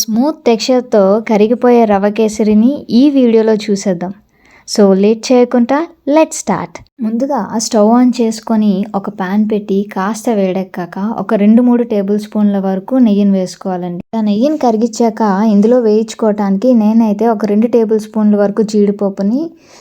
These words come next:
ఇంకొక రెండు టేబుల్ స్పూన్ అండి నేను ఇక్కడ స్ప్లిట్ చేశాను. ఒక టేబుల్ స్పూన్ గోల్డెన్ కలర్వి, ఒక టేబుల్ స్పూన్ వచ్చేసి గ్రీన్ కలర్లో ఉంటాయండి ఇలా ఎండు ద్రాక్ష అన్నవి. డ్రై ఫ్రూట్స్ అన్నవి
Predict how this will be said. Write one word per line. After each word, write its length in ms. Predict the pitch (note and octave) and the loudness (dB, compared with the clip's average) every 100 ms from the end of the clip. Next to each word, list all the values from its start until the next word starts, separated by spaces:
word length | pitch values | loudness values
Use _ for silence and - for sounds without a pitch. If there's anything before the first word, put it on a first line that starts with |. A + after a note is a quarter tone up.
| - | 0
ఇంకొక 240 | A#3 A#3+ B3 | 2 2 2
రెండు 180 | A#3 A3+ A3 | 2 2 2
టేబుల్ 240 | G#3+ G#3 G#3+ | 2 2 0
స్పూన్ 240 | G#3+ A3 G#3 | 0 0 2
అండి 160 | G3+ D4 | 2 2
నేను 140 | C4+ A3 | 2 2
ఇక్కడ 160 | G#3+ G#3 | 0 -4
స్ప్లిట్ 280 | - A3 G#3+ C4 | -4 -4 -2 -2
చేశాను. 380 | A3 A3 G3 B3+ B3 | 0 0 0 0 0
ఒక 120 | A#3+ A#3 | -2 0
టేబుల్ 240 | G#3+ A3+ G#3+ | 2 0 -2
స్పూన్ 240 | A#3+ B3 G#3 | 0 2 4
గోల్డెన్ 340 | G3+ G#3+ G#3+ G#3+ | 2 2 2 0
కలర్వి, 400 | G#3 G3+ B3 C#4+ A3 | -2 -2 -2 -2 -2
ఒక 100 | A3+ A3 | -2 -2
టేబుల్ 260 | G#3+ G#3+ G#3+ | -2 -2 -4
స్పూన్ 260 | - G#3+ G#3+ | -4 0 0
వచ్చేసి 360 | G#3 G#3+ G#3 D4 A#3+ | 0 -2 -4 -2 0
గ్రీన్ 260 | G#3+ A3+ A3+ | 2 2 2
కలర్లో 400 | A3+ G#3 G3+ G#3 G#3+ | 2 0 2 2 2
ఉంటాయండి 480 | G3 G3 F#3 F#3 A#3 B3 | 0 -2 -4 -2 0 2
ఇలా 120 | G#3 G3 | 2 0
ఎండు 140 | G3 G3+ | 0 -2
ద్రాక్ష 280 | G3+ G3 G#3 | -4 -4 -4
అన్నవి. 300 | G3 F#3 B3+ F#4 - - - - | -4 -4 -4 -6 -10 -20 -20 -12
డ్రై 160 | G3+ G#3 | -8 -8
ఫ్రూట్స్ 280 | A3 C4+ C4 B3 | -2 -2 0 2
అన్నవి 360 | A#3 A3+ G#3 | 4 4 2